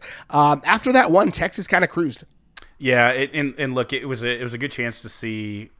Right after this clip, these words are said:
Speaker 2: We talked about it in our kinda little brief preview before this game, but, um, there's a ton of depth, a ton of players. Who was gonna be Coach Elliott's rotation? You knew, you know,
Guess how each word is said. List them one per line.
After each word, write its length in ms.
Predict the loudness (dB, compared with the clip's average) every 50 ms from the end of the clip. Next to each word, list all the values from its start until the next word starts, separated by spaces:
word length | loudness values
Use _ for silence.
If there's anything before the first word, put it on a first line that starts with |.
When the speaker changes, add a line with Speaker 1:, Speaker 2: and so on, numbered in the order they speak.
| -20 -20 -18 -16
Speaker 2:
We 80 | -12
talked 280 | -4 -2 -2 -2 -2 -2
about 160 | -6 -6 -6
it 100 | -6 -8
in 60 | -8
our 120 | -8 -8 -8
kinda 240 | -6 -6 -6 -6 -8
little 360 | -10 -10 -10 -10 -10 -10 -12 -16 -14
brief 320 | -12 -10 -10 -10 -10 -6
preview 360 | -4 -4 -2 -2 -2 -4 -4
before 300 | -6 -6 -8 -4 -4 -4
this 220 | -2 -2 -4 -6 -4
game, 320 | -4 -4 -4 -4 -6 -6
but, 280 | -6 -8 -8 _ -10 -6
um, 380 | -4 -4 -4 -4 -6 -8 -8 -8 -6
there's 280 | -6 -4 -4 -6 -8 -8
a 60 | -10 -8
ton 360 | -8 -8 -6 -2 -2 0 0
of 140 | -2 -4 -4
depth, 260 | -4 -4 -4 -6 -12
a 40 | -14
ton 260 | -12 -6 -4 -4 -4
of 160 | -4 -8 -6
players. 340 | -4 -4 -2 -2 -4 -6 -6
Who 140 | -6 -4 -4
was 140 | -4 -4
gonna 180 | -4 -6 -6 -6
be 260 | -6 -4 -6 -6 -8 -10 -16 -20 -20 -20 -20 -20 -12 -4
Coach 180 | -4 -2 0 0
Elliott's 340 | 0 0 0 -2 -2 -2
rotation? 560 | -4 -4 -4 -2 -2 -2 -2 -2 -4 -6 -6 -6
You 80 | -4
knew, 300 | -4 -4 -4 -6 -6 -8 -10
you 160 | -8 -6 -4 -4
know, 400 | -4 -6 -8 -10 -12 -16 -20